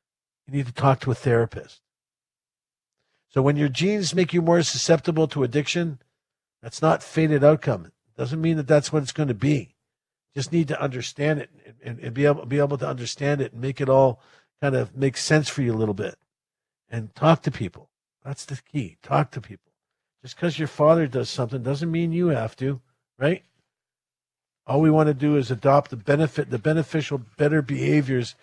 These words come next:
that our families provide us with, not the negative stuff, if you can separate them. And I know you can.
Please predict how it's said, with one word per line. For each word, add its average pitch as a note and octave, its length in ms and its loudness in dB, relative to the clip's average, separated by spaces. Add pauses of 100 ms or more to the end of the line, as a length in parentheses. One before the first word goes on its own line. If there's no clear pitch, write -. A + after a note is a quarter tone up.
(260)
that A#2+ 120 -2
our B2 80 2
families C#3 440 0
provide B2+ 500 0
us B2 220 -6
with, C3+ 340 -2 (600)
not B2 160 -4
the B2+ 80 -2
negative C3 360 2
stuff, - 300 -6
if G#2+ 140 -12
you A#2 80 -16
can G#2 200 -20 (340)
separate A#2 540 -2
them. - 180 -20
And G#2 120 -16
I A2+ 80 -8
know A2+ 160 -4
you G#2+ 180 -6
can. F#2 320 -18